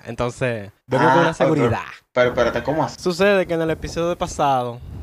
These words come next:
Speaker 1: después de que me desfifarraron entre la invitada y el mediador, pues en este episodio me tocó hoy ser el mediador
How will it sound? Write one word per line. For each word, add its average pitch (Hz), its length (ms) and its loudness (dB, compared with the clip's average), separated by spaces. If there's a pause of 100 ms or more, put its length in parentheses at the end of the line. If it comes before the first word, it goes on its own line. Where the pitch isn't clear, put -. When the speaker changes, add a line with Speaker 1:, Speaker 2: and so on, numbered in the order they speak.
(160)
Speaker 1:
después 131 360 0
de 147 100 0
que 156 160 -2
me 139 360 -4
desfifarraron 123 840 0 (260)
entre 123 540 0
la 127 100 2
invitada 151 880 2
y 120 220 -2
el 127 120 4
mediador, 127 600 0 (680)
pues 220 180 6
en 226 80 0
este 269 160 -4
episodio 262 340 -2
me 233 100 -4
tocó 226 300 -2
hoy 196 460 2
ser 147 280 -6
el 143 60 -4
mediador 127 600 0